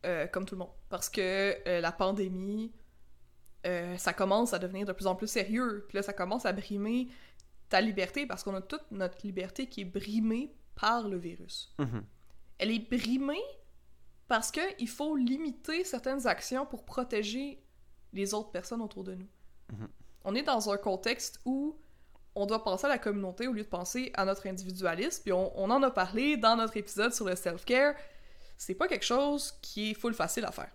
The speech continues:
Speaker 2: Non,
Speaker 1: <laughs> Puis qui est
Speaker 2: non.
Speaker 1: super, euh, évident, surtout pour les personnes, euh, occidentales. OK,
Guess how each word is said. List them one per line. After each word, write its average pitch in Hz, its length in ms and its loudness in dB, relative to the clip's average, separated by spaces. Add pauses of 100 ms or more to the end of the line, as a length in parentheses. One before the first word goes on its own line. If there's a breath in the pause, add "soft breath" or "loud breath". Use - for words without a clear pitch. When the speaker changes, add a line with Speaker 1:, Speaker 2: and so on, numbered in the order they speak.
(200)
Speaker 2:
Non, 107 100 0
Speaker 1:
<laughs> 247 340 6
Puis - 120 -10
qui - 100 0
est 240 40 8
Speaker 2:
non. - 100 6
Speaker 1:
super, 233 520 4
euh, 185 220 6 (480 loud breath)
évident, 226 560 6
surtout 233 300 -2
pour 254 100 -2
les 180 80 0
personnes, 208 500 -2 (220)
euh, 180 260 0
occidentales. - 460 -4 (180)
OK, - 200 -6